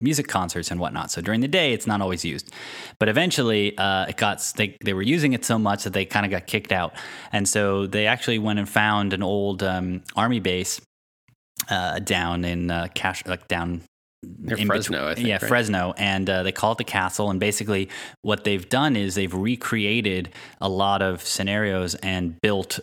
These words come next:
Speaker 1: uh, you know, streets, uh, roadways, highways. And big car companies have done this in, uh, uh, sort of test tracks and proving tracks. But, but this is built not just for sort of the roadway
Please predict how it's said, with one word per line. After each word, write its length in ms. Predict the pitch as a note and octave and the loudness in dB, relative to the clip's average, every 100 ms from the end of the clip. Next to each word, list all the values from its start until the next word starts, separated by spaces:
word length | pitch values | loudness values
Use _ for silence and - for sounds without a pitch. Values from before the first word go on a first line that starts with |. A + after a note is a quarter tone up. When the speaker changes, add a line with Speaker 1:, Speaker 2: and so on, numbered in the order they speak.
| - | -2
Speaker 1:
uh, 420 | F2 E2 D#2+ D#2+ - | 0 0 -2 -4 -6
you 100 | E2+ | -8
know, 160 | C#2 - | -8 -8
streets, 580 | - - D#3+ D#3 - - - - - | -4 0 0 0 -4 -4 -10 -14 0
uh, 320 | F#2+ E2+ E2 | 2 2 0
roadways, 760 | F#2 D3 C#3+ C#3+ C3 A2+ G#2+ G2+ | 2 2 2 4 4 4 2 -2
highways. 800 | - C3+ C#3+ C#3+ A#2+ A2 G#2+ - - - _ | 2 2 4 2 4 2 0 -4 -16 -20 _
And 220 | - A2+ - - | 0 0 0 0
big 160 | G3+ | 0
car 200 | G#3 C3+ A2+ | 4 2 4
companies 300 | G#2+ G2 F2+ | 2 2 0
have 120 | F2 | 0
done 160 | F#2+ | 0
this 180 | F#2 F2 | 0 -2
in, 300 | F#2 F2 E2+ | -2 -2 -4
uh, 100 | D2 - F#2+ F2+ | -6 -8 -8 -6
uh, 100 | F#2 | -4
sort 160 | F2+ F#2+ | -2 -2
of 100 | - | -6
test 280 | - A2 - | -4 -4 0
tracks 340 | A2 G2 - | 2 2 0
and 140 | G2+ | -4
proving 300 | - D#3 B2+ | 0 0 0
tracks. 400 | F#2+ F#2+ F2+ F2+ | 0 -2 -2 -2
But, 240 | - G#2+ - - | -2 -4 -6 -6
but 140 | - A#2 | -2 0
this 180 | E3 D#3 | 0 0
is 120 | A#2+ | 0
built 320 | A2+ A#2+ F#2+ | 2 2 2
not 220 | A#2+ C#3+ | 2 2
just 180 | C#3 A#2 | 0 -2
for 300 | - A2 G2+ | -2 0 0
sort 200 | - G2+ | 0 -2
of 160 | F2+ F2 | -2 -4
the 100 | F2+ | -4
roadway 920 | F2+ A#2+ D3+ C#3+ G#2+ G2 F#2+ F#2 | 0 2 2 2 2 2 2 0